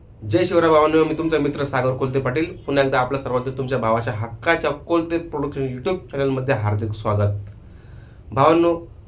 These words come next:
तुम्ही जर तुमच्या भावाच्या कोलते प्रोडक्शन YouTube चॅनलवरती नवीन असाल, तर तुमच्या भावाचं हक्काचं कोलते प्रोडक्शन चॅनल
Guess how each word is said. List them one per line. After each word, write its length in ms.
तुम्ही 160
जर 100
तुमच्या 280
भावाच्या 340
कोलते 420
प्रोडक्शन 400
YouTube 360
चॅनलवरती 360
नवीन 220
असाल, 360
तर 60
तुमच्या 260
भावाचं 280
हक्काचं 420
कोलते 460
प्रोडक्शन 460
चॅनल 300